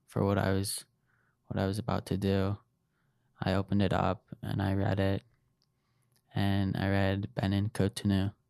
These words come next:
I totally botched the name. I think I read, like, Benin Cota-, Cotonou or something. I had no idea where it <laughs> was. And that was, that was pretty wild.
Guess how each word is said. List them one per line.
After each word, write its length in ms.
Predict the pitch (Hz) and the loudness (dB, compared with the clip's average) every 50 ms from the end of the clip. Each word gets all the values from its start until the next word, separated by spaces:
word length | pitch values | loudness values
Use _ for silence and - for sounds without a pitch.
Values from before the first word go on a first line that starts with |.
| _ _ _ _ - - _ _ - | _ _ _ _ -20 -20 _ _ -4
I 60 | - | -4
totally 640 | 110 - 117 110 107 104 107 104 104 101 98 - - - _ _ _ _ _ _ _ _ _ _ _ _ _ _ _ _ _ _ _ | 0 2 2 2 4 4 2 4 4 2 0 0 -4 -12 _ _ _ _ _ _ _ _ _ _ _ _ _ _ _ _ _ _ _
botched 360 | - 101 101 101 - - - | 0 0 2 0 -2 -8 -2
the 120 | - 104 98 | 2 4 4
name. 300 | 101 98 101 101 101 98 | 6 6 6 6 4 4
I 80 | 95 | 2
think 260 | 107 - 107 104 - | 2 0 -2 0 2
I 320 | 104 98 98 95 95 101 - - _ _ _ _ _ _ _ _ _ _ _ _ _ _ | 2 2 2 2 0 0 -4 -8 _ _ _ _ _ _ _ _ _ _ _ _ _ _
read, 240 | - 104 104 101 110 | 0 0 0 2 2
like, 300 | 95 92 92 - - - - - - _ _ _ _ _ _ _ _ _ _ _ _ _ | 2 0 0 -2 -4 -14 -18 -20 -20 _ _ _ _ _ _ _ _ _ _ _ _ _
Benin 640 | 98 101 101 98 101 101 98 98 101 101 101 101 107 - _ _ | 0 2 4 4 4 4 4 4 4 4 2 0 -2 -6 _ _
Cota-, 400 | - - 104 101 - - - - - _ _ _ _ | 0 0 2 2 0 -2 -4 -4 -4 _ _ _ _
Cotonou 760 | - 101 101 - - 113 104 101 98 101 101 98 98 98 | -2 -2 -2 0 0 2 2 4 4 4 4 4 4 2
or 40 | 98 | 0
something. 560 | 101 - - 104 104 - - 104 101 101 104 - - _ _ _ - - - - _ | 0 0 -2 -2 -2 0 0 0 2 2 0 -4 -8 _ _ _ -20 -20 -20 -10 _
I 60 | - 107 | 0 2
had 80 | 107 | 2
no 120 | 110 107 104 | 2 2 2
idea 340 | 104 104 98 104 104 101 | 2 2 2 2 2 4
where 200 | 104 101 101 101 | 4 4 4 2
it 80 | 95 - | 4 4
<laughs> 0 | |
was. 560 | 107 113 107 - 127 135 120 113 113 - - - _ _ _ _ _ - - - - - - - 104 - | 4 2 4 4 2 4 4 2 0 -2 -6 -12 _ _ _ _ _ -20 -20 -20 -20 -14 -12 -10 -6 0
And 640 | - 110 107 107 104 101 101 101 101 101 104 - - - - - _ _ _ _ _ _ _ _ _ _ _ _ - - - - _ _ | 0 2 2 4 2 2 2 2 2 0 -2 -6 -12 -14 -16 -18 _ _ _ _ _ _ _ _ _ _ _ _ -20 -20 -20 -20 _ _
that 120 | - 110 110 | 0 2 2
was, 500 | 107 104 101 95 101 113 - - - - - _ _ _ _ _ _ _ _ _ | 4 4 2 2 0 -4 -6 -8 -10 -14 -18 _ _ _ _ _ _ _ _ _
that 100 | - 104 | -4 0
was 140 | 104 107 110 | 0 0 0
pretty 220 | - - 110 110 | 0 0 2 2
wild. 540 | 104 98 98 98 98 101 98 98 101 98 - | 2 4 4 4 4 4 4 2 2 0 -2